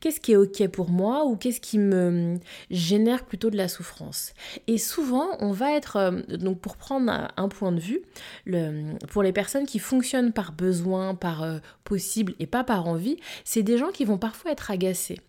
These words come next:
Vous voyez, souvent, euh, on va me dire en sé-, en séance, « Bah, tu te rends compte, il a fait ci, bah, tu te rends compte, moi, j'aurais jamais fait ça, mais elle, elle se permet ci,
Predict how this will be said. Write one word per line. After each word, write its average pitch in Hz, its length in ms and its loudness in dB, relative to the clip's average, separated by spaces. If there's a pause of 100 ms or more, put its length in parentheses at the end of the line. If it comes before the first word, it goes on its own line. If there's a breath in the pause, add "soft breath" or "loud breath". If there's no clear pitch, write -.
(320 loud breath)
Vous 185 60 -6
voyez, 208 260 2
souvent, 247 600 -2
euh, 170 280 -2 (480 loud breath)
on 190 80 0
va 190 180 2
me 185 80 2
dire 226 260 0
en 185 100 2
sé-, - 400 -4
en 180 120 -2
séance, « 220 500 0
Bah, 165 100 -6
tu - 120 -12
te - 60 -10
rends 175 160 -4
compte, 269 640 0 (380 loud breath)
il 226 160 4
a 151 80 -6
fait - 180 -4
ci, 269 540 0
bah, 196 100 4
tu - 140 -14
te - 80 -14
rends 180 160 -4
compte, 277 580 -2
moi, 180 200 2
j'aurais 127 260 -8
jamais 170 500 2
fait 160 160 -2
ça, 262 380 0
mais 214 240 2
elle, 208 240 2 (240 loud breath)
elle 233 160 4
se 208 160 2
permet 160 440 -2
ci, 269 460 -4